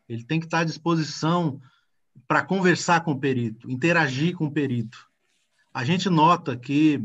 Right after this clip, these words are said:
é, os peritos que dão mais abertura são os que, é, produzem os melhores laudos. E quando eu digo melhor, não é melhor pra mim, o me-, melhor pra uma parte,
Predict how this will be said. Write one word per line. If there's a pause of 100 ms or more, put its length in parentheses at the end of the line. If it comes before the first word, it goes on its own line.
(520)
é, (800)
os
peritos
que
dão
mais
abertura (480)
são
os
que, (540)
é,
produzem
os
melhores
laudos.
E
quando
eu
digo
melhor,
não
é
melhor
pra
mim, (240)
o
me-, (320)
melhor
pra
uma
parte,